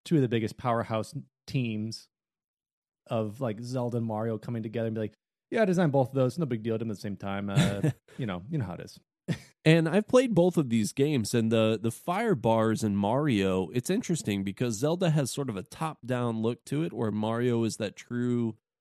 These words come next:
Speaker 2: uh, fourth wall side-scrolling type
Speaker 1: Mm-hmm.
Speaker 2: of game. And so these fire pillars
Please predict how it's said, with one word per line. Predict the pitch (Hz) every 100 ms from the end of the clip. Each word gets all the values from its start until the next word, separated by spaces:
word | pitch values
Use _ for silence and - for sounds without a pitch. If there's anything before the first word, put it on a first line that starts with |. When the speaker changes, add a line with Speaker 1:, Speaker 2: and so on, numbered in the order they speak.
| _ _
Speaker 2:
uh, | - 104 101 98
fourth | 101 - 131 127
wall | 117 113 110
side-scrolling | - 123 156 - - 101 92 92
type | - 110
Speaker 1:
Mm-hmm. | 117 110
Speaker 2:
of |
game. | 80 87
And | 120
so | - 147
these | 107 98 -
fire | - 151 185 175
pillars | - 101 98 101 -